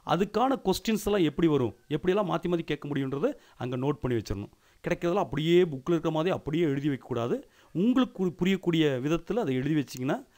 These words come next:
நாளைக்கு எக்ஸாம் போய் உட்கார்ந்த உடனே டக்கு, டக்கு, டக்குன்னு ஆன்சர் பண்ண முடியும். அப்ப சொன்னாங்க, டெப்த்தை நிறைய பேர் கேட்டிருந்தாங்க, டெப்த்தா ப்ரிப்பேர் பண்ணி கொடுங்க சார், இது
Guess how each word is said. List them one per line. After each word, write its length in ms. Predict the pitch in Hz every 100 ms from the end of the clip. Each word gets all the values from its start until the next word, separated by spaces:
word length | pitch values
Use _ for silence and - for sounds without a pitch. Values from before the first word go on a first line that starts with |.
| _ _
நாளைக்கு 460 | 131 147 139 131 135
எக்ஸாம் 200 | 196 208
போய் 100 | 156
உட்கார்ந்த 320 | - 160 156
உடனே 180 | 143 180
டக்கு, 220 | 127 -
டக்கு, 160 | 143 139
டக்குன்னு 240 | 165 170
ஆன்சர் 160 | 131 143
பண்ண 220 | - 123
முடியும். 300 | 170 98 95 - _ - -
அப்ப 160 | 143 156
சொன்னாங்க, 380 | 170 196 151 - _ 120
டெப்த்தை 340 | 143 - -
நிறைய 260 | 135 165 180
பேர் 120 | 165
கேட்டிருந்தாங்க, 440 | 147 139 139 160 180 123
டெப்த்தா 360 | 160 - - 214
ப்ரிப்பேர் 220 | - -
பண்ணி 240 | 147 139 123
கொடுங்க 240 | 123 120
சார், 280 | 110 123 107 - _ _
இது 180 | -